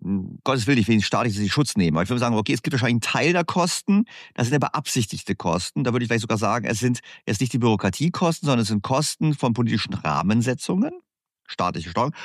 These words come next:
Und dann gibt es ja die Kosten, die entstehen durch das Formulare ausfüllen,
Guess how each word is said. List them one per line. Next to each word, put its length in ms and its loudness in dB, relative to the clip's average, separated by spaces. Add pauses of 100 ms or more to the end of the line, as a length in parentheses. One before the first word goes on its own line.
(240)
Und 160 4
dann 160 2
gibt 180 0
es 120 0
ja 80 2
die 100 -2
Kosten, 600 0 (220)
die 60 0
entstehen 420 2
durch 140 2
das 160 0
Formulare 400 2
ausfüllen, 500 0